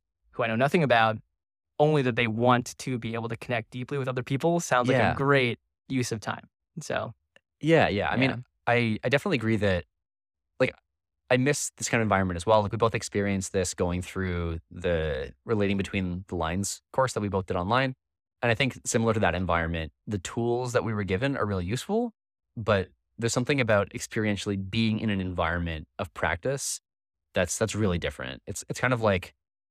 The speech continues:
Speaker 2: the difference between reading a book and, like, doing a project that requires the knowledge.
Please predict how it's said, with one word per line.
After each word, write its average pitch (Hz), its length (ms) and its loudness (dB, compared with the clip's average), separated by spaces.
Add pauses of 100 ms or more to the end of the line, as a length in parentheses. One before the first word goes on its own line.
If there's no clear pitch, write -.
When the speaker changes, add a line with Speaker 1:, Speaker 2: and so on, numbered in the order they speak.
(300)
Speaker 2:
the - 80 0
difference 113 300 0
between 92 580 -2 (600)
reading 107 280 0
a 98 60 0
book 98 340 -2
and, 104 140 -2
like, 90 140 -2
doing 101 240 -2
a 87 40 -4
project 92 380 -2
that 92 80 -4
requires 90 400 0
the 90 60 -2
knowledge. 104 560 -4